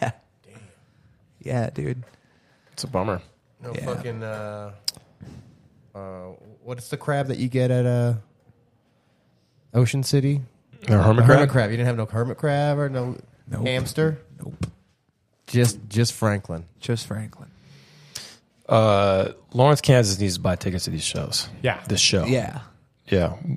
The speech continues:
Speaker 3: Um, you are the last in, you're in last place.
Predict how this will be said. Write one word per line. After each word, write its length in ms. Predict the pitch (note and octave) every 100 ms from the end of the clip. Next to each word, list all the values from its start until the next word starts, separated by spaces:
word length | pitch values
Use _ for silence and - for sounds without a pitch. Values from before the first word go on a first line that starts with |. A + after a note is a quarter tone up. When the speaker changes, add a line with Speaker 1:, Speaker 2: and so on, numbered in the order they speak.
| - -
Speaker 3:
Um, 380 | G2+ F#2+ F2+ E2+
you 360 | B2 A2+ D3 F3
are 180 | C#3 C3+
the 100 | A2+
last 520 | A2 G#2+ B2 - - - - -
in, 220 | - G#2+ A2+
you're 160 | D3+
in 80 | D#3
last 280 | C#3+ B2 -
place. 440 | - - - -